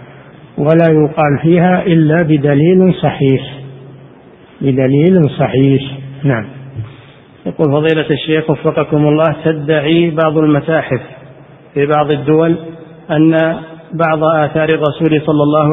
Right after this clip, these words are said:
Speaker 2: عليه وسلم من شعر وغيره موجودة لديهم، فهل، فهل يصح ذلك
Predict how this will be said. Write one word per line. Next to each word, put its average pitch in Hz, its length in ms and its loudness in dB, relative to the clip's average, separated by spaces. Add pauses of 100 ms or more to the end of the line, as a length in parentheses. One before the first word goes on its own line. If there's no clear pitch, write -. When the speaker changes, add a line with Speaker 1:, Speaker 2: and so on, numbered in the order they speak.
(120)
Speaker 2:
عليه 151 280 2
وسلم 147 480 2
من 143 160 2
شعر 151 460 0
وغيره 156 360 0 (440)
موجودة 156 540 2
لديهم، 143 540 0 (540)
فهل، 156 640 -2
فهل 165 260 0
يصح 156 420 -2
ذلك 151 440 0